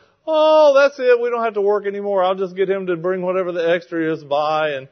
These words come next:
he could, because after all, he should love us, right? He should take care of us, right?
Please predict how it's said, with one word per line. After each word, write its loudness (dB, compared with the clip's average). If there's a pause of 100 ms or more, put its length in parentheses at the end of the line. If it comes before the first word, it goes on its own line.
(240)
he -4
could, -10
because -2
after 2
all, 2
he -4
should -4
love 2
us, -2
right? -4
He -6
should -8
take 0
care 2
of -2
us, -4
right? -4